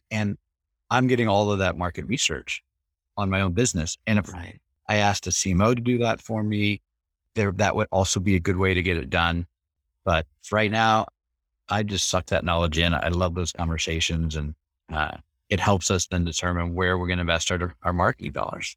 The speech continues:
Speaker 1: where we're gonna spend our time and energy.
Speaker 2: Hundred percent. And, and I feel like there, a, a lot is said about that transition at, in a growing company as you hit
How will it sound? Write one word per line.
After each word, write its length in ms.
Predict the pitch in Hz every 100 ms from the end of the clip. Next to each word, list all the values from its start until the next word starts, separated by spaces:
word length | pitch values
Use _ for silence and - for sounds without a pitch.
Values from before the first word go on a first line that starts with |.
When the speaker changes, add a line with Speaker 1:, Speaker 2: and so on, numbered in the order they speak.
| _
Speaker 1:
where 120 | 90
we're 80 | 92
gonna 120 | 92 87
spend 260 | 95 95
our 80 | 95
time 240 | - 98
and 80 | 95
energy. 260 | 110 - - _ _ _ _
Speaker 2:
Hundred 240 | - 160 135
percent. 420 | 104 - 107 90
And, 120 | 123 127 -
and 80 | 156
I 80 | 160
feel 220 | - 202
like 140 | 175
there, 180 | 151 139 _ _ _ _ _
a, 100 | 85 -
a 40 | 117
lot 260 | 123 143
is 120 | 143
said 180 | - 120
about 240 | 120 113 113
that 160 | 110
transition 920 | - 123 107 95 113 - 110 98 95 -
at, 160 | 101 _ -
in 120 | 104
a 60 |
growing 420 | 98 110 113 107 104
company 400 | 120 101 104 98
as 140 | 101
you 120 | 101
hit 200 | 117 117